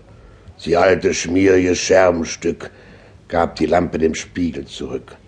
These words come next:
Der Spiegel in seiner Erbitterung bekam einen ganz gewaltigen Sprung. Der zornigen Lampe verging die Puste, sie fauchte,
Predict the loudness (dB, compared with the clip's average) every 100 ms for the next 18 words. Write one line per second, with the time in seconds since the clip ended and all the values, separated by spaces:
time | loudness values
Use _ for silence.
0 | -20 -20 -20 -20 -8 -4 -4 -2 2 4
1 | 6 6 6 6 6 6 4 2 0 2
2 | 2 2 0 2 2 2 2 2 2 2
3 | 2 0 -4 -4 0 0 0 -4 -6 -6
4 | -10 -12 -2 2 2 2 -4 -16 -20 -20
5 | -20 -20 -18 -2 0 2 4 6 6 4
6 | 4 4 2 0 0 2 2 2 -2 0
7 | 2 2 0 0 0 0 -6 -20 -20 -12
8 | -10 0 4 4 2 -6 -6 -4 -4